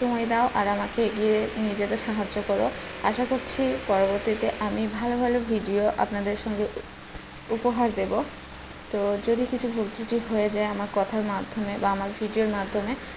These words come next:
তো প্লিজ ক্ষমা চোখে দেখো। তোমরা, তোমরাই তো আমার সব কিছু, আমার ফ্যামিলি। তো ভুল ত্রুটি হলে তোমরা প্লিজ ক্ষমা দৃষ্টিতে দেখো। তো এই যে দেখো রান্নাঘরটা পুরো কমপ্লিট হয়ে গেছে, মানে পুরো কমপ্লিট বলতে এখনও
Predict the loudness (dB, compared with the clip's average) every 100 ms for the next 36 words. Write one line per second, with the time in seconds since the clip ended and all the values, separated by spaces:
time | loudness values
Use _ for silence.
0 | -6 -2 -2 0 0 2 0 -2 -2 -2
1 | -2 -2 -2 -2 -2 -2 0 -2 -2 -10
2 | -12 -8 -4 -2 0 2 2 -2 -8 -8
3 | -8 -4 0 2 2 2 0 0 0 0
4 | -2 0 -2 0 2 2 0 -2 -2 -2
5 | 0 0 0 -4 -14 -14 -4 0 0 0
6 | 0 0 0 0 0 2 0 0 -2 -2
7 | -2 -2 -2 -4 -8 -10 -12 -10 -10 -10
8 | -6 -2 -2 -2 -4 -2 0 0 0 0
9 | -4 -4 -10 -10 -6 0 2 4 4 2
10 | 4 2 2 0 0 -2 -2 0 2 2
11 | 0 -2 -2 -2 0 2 2 2 2 2
12 | 2 0 0 2 0 0 0 0 0 4
13 | 2 2 0